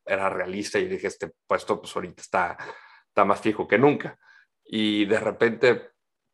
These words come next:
Javier me marca, Javier Alarcón me marca, me dice, "¿Estás de guardia, va, güey?". Y yo, "Sí". "Quédate pegado al teléfono, te tengo noticias". Yo,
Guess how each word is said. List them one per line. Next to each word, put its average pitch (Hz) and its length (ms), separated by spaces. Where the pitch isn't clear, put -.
Javier 113 440
me 117 120
marca, 117 480
Javier 101 280
Alarcón 104 420
me 104 60
marca, 107 280
me 104 80
dice, - 220
"¿Estás 120 340
de 127 40
guardia, 113 280
va, 101 160
güey?". 117 320
Y 95 80
yo, 101 140
"Sí". - 380
"Quédate 120 260
pegado 123 260
al 120 100
teléfono, 123 580
te - 100
tengo 107 240
noticias". 92 440
Yo, - 200